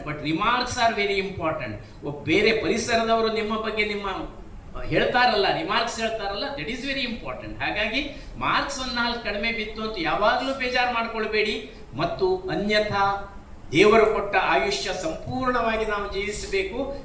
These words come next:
ಯಾವುದೇ ಸಂದರ್ಭದಲ್ಲಿ ನೀವು ಖೇದಕ್ಕೆ ಒಳಗಾಗಿ ನಿಮ್ಮ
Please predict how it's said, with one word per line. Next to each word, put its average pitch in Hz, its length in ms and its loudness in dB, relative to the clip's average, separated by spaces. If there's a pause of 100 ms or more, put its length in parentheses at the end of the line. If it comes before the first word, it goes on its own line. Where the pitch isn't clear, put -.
(100)
ಯಾವುದೇ 196 460 4
ಸಂದರ್ಭದಲ್ಲಿ 214 800 0
ನೀವು 185 380 0 (240)
ಖೇದಕ್ಕೆ 269 580 6
ಒಳಗಾಗಿ 175 800 0 (100)
ನಿಮ್ಮ 269 260 -2